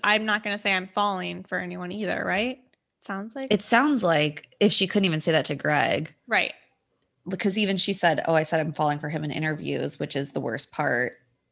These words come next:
Speaker 2: because she couldn't say it. But it was just, what infuriated me about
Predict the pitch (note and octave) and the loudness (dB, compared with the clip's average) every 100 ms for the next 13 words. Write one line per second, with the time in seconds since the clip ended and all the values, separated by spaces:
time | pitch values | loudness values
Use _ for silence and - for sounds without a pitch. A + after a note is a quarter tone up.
0 | _ D#3+ D#3+ D3 E3+ D3+ - - D3+ D3+ | _ -2 0 2 2 0 -6 -2 -2 -2
1 | E3 C#3+ D3 - _ _ _ _ _ - | 0 2 2 0 _ _ _ _ _ -20
2 | _ _ _ _ _ - D4 - - D4 | _ _ _ _ _ 2 2 2 2 4
3 | D#4+ E4 D#4 - _ G3+ A#3+ A#3 - _ | 6 4 -2 -6 _ 0 4 2 0 _
4 | _ A3 G3+ - G#3+ B3 C4+ F#3 F3 E3+ | _ 0 2 0 -2 0 2 0 0 -2
5 | D#3+ D#3 - | 0 0 0